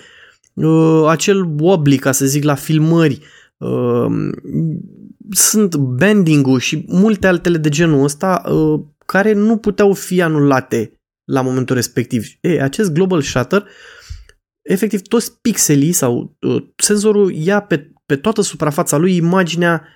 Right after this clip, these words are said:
uh, direct o înregistrează și astfel e, uh, nu mai există acel banding, nu mai există acea distorsiune și acel efect de rolling shutter la, la filmări.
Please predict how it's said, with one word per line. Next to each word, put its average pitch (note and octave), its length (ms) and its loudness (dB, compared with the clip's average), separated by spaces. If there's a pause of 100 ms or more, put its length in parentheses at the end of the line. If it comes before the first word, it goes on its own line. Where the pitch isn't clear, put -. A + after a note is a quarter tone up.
(200)
uh, C#3+ 280 2
direct D#3 360 0
o D3 40 -2
înregistrează C3+ 600 0
și - 160 -10
astfel G3+ 380 -2 (760)
e, F#3 440 2
uh, E3 460 2
nu E3 260 4
mai G#3+ 200 2
există E3 260 -2
acel C#3+ 220 2
banding, F#3+ 840 2 (320)
nu E3 200 2
mai G3 180 2
există D#3+ 480 0
acea D3 280 0
distorsiune D#3 1080 0 (400)
și D#3 720 -2
acel C#3+ 340 0
efect E3+ 260 0
de D3 80 2
rolling D#3+ 280 2
shutter B2+ 300 -2
la, A#2+ 240 0
la C3+ 160 0
filmări. C3+ 680 0